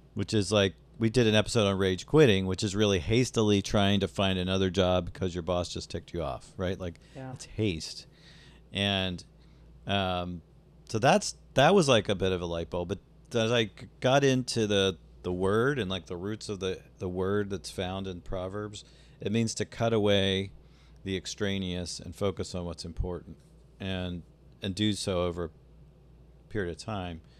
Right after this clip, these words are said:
Speaker 1: So back to your yolo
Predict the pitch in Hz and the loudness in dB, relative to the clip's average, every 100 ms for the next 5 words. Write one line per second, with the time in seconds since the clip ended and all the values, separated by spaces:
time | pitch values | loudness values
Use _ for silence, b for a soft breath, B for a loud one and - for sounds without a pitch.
0 | b - 117 139 131 123 117 107 - _ | b -4 2 2 2 4 4 4 -2 _
1 | - b b b - - 104 110 131 117 | -20 b b b -20 -16 0 4 6 6
2 | 98 95 92 | 4 4 0